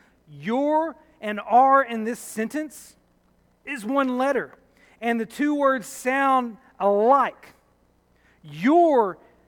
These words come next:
the, the, the translation your is human. The translation our is hemon.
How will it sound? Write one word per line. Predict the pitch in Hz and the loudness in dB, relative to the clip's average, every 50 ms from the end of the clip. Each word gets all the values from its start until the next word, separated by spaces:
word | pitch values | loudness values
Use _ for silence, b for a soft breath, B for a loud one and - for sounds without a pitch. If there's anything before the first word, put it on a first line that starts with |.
| b b b _ _ _ | b b b _ _ _
the, | 170 180 214 208 | -6 -4 -4 -4
the, | 208 220 233 226 226 220 | -2 -2 -2 -2 -2 -4
the | 220 220 208 196 | -2 -2 -2 -2
translation | - - 240 262 269 247 208 262 277 240 - 220 226 208 | -2 -4 -6 -4 -4 -2 -2 -2 -4 -4 -4 -8 -8 -8
your | 185 185 262 311 311 285 240 226 | -6 -4 -2 0 0 0 0 0
is | 214 196 170 - - b b b b b _ _ _ _ _ _ _ _ _ _ _ _ _ _ - | 0 -2 -4 -6 -10 b b b b b _ _ _ _ _ _ _ _ _ _ _ _ _ _ -2
human. | 208 311 302 269 220 180 175 180 208 208 _ _ _ _ _ _ _ _ _ _ _ _ _ _ _ _ _ _ _ _ _ _ _ _ _ - | 0 0 2 2 0 -2 -2 -6 -10 -14 _ _ _ _ _ _ _ _ _ _ _ _ _ _ _ _ _ _ _ _ _ _ _ _ _ -8
The | 220 226 | -8 -6
translation | - - 277 269 262 208 202 254 262 208 196 226 220 | -4 -2 -2 -2 -2 0 0 -2 -2 -2 -4 -8 -4
our | 214 254 285 277 269 233 | 0 4 4 4 4 4
is | 214 185 - - b b b b b b b - | 2 0 -4 -12 b b b b b b b -12
hemon. | - - 277 277 262 233 190 147 | -2 2 2 4 4 2 -2 -2